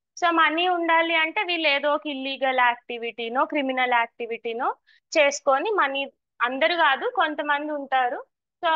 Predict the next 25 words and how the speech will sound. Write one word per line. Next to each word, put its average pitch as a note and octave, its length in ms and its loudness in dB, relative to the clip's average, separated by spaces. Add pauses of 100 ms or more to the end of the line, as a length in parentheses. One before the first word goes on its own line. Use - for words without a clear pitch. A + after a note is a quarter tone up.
వాళ్ళు C#4 340 2
ఏదో D4 240 2
ఒకలాగా F4 640 2
మనం D4+ 340 -6
ఈ C#4+ 100 -8
ఎలక్షన్ C#4 640 -4
గెలవాలి B3+ 580 0 (240)
అనే C4 260 -6
intent C4+ 520 -2
ఉంది C4+ 240 -4
కాబట్టి B3+ 500 0
ఇలా F#4 140 -2
criminalization C#4 1000 -4
of B3 80 -8 (160)
politics A#3 520 0
అనేది A3+ 340 -8
జరుగుతుంది A#3+ 640 -2
అన్నమాట. G3+ 380 -8 (720)
So D#4+ 120 8
ఏమన్నా D#4 380 4
measures D#4 520 0
ఉన్నాయా D4 380 0
control C4+ 600 -2
చేయడానికంటే B3+ 880 -4 (380)
ఉన్నాయి. C#4 340 -4